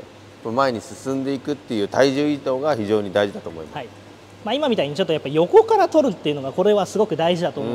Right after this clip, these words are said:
Speaker 2: んで、
Speaker 1: うん。
Speaker 2: どこに自分がボールを離した時に、どこに体重が乗ってるかっていうのを、まあ、横からね、取れる時は取ってみて、まあ、自分でもちょっと確認できると思うんで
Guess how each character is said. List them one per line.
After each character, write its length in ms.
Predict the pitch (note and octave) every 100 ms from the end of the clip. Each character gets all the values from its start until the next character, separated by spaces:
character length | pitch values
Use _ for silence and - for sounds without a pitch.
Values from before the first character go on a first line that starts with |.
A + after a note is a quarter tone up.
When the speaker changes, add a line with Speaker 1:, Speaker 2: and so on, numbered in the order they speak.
| A#2+
Speaker 2:
ん 20 |
で、 160 | C#3+ C3+
Speaker 1:
う 20 |
ん。 40 | F2 - -
Speaker 2:
ど 120 | E3+ D4
こ 100 | C#4
に 300 | C4+ A#3+ D#3+ - - -
自 160 | F#3 G3
分 120 | A#3
が 100 | A3+
ボ 140 | A3
ー 20 | A#3
ル 60 |
を 40 | A3+
離 240 | A#3 C4+
し 80 | B3+
た 100 | A#3+
時 160 | A3 A3
に、 200 | A3 C#3
ど 120 | F#3 D4
こ 140 | A4+
に 140 | G#3
体 260 | D#3 F#3 F#3
重 180 | E3+ F#3+
が 100 | E3+
乗 120 | D#3+
っ 40 |
て 200 | D#3 -
る 80 | A3
か 100 | A3
っ 40 | E3+
て 200 | - A3+
い 40 |
う 40 |
の 100 | A3
を、 220 | C#4 C4 - - - G3+
ま 80 |
あ、 20 | E3+
横 240 | F3 D4
か 120 | C#4
ら 80 | C4
ね、 100 | B3
取 160 | B3+ B3+
れ 60 |
る 60 | G#3+
時 160 | D#3 C#3+
は 80 |
取 120 | G3 G3+
っ 40 |
て 100 | D3
み 120 | C3+
て、 260 | D3 C3+ A#2 - - - - -
ま 80 | B3+
あ、 20 |
自 120 | D#3+
分 140 | F3+ A3
で 80 | F#3+
も 80 |
ち 60 | D#3
ょ 20 |
っ 20 |
と 60 | D3
確 220 | D3+ F3
認 100 | E3
で 120 | E3
き 100 | G3+
る 80 | E3+
と 80 | B2
思 80 | A#2
う 160 | B2
ん 80 | A#2
で 240 | A#2+ B2